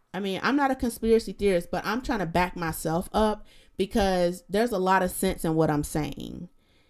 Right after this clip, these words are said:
He basically said that his child did not live with him until he turned ten or some age. Go, go back and look at it and correct me if I'm wrong, but it was, like, in the double digits,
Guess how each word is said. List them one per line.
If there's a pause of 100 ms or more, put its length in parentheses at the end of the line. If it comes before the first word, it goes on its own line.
(460)
He
basically
said
that
his
child
did
not
live
with
him
until
he
turned (340)
ten
or (240)
some
age.
Go, (140)
go
back
and
look
at
it
and
correct
me
if
I'm
wrong,
but
it
was,
like,
in
the
double
digits,